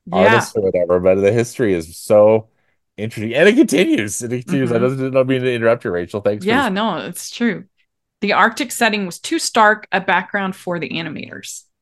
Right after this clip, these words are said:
Speaker 1: So they brought on, in nineteen seventy-seven, they inter-, they had, they hired twenty-five new artists. Um, this was an initiative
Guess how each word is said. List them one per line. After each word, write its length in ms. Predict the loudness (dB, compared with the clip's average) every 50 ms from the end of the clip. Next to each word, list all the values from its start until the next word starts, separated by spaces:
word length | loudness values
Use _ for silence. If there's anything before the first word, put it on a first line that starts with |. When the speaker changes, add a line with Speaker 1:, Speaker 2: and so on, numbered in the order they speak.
| _ _
Speaker 1:
So 120 | -14 -8 -4
they 120 | -4 -2
brought 260 | 0 2 2 2 2
on, 240 | 0 -2 -2 -4 -8
in 220 | -8 -8 -6 -4
nineteen 380 | -4 -4 -4 -6 -6 -8 -12 -10
seventy-seven, 840 | -6 -4 -2 -2 -2 -2 -4 -4 -4 -6 -4 -4 -4 -6 -6 -8 -12 _ _ _ _ _ _ _ -4
they 400 | 0 2 4 4 4 2 2 0 -2
inter-, 360 | -4 -4 -4 -4 -6 -8 -8 -8
they 200 | -6 -4 -4 -4
had, 460 | -2 -4 -4 -4 -4 -4 -6 -8 -6
they 120 | -4 -4 -4
hired 380 | -4 -6 -6 -6 -6 -6 -8 -10 -18
twenty-five 840 | -18 -8 -6 -6 -6 -6 -8 -6 -2 0 2 4 4 2 0 -2 -4
new 280 | -6 -6 -4 -4 -6 -4 -4
artists. 680 | -2 -2 0 -2 -2 -4 -4 -8 -10 -10 -10 -12 -14 _ _ _ _ _ _ _ _ _ _ -12
Um, 280 | -8 -6 -4 -4 -4
this 200 | -2 -4 -4 -2
was 220 | -2 -2 -4 -4 -4
an 140 | -4 -2 0
initiative 920 | 0 0 -2 -2 -4 -4 -4 -4 -6 -6 -8 -6 -6 -6 -6 -6 -8 -14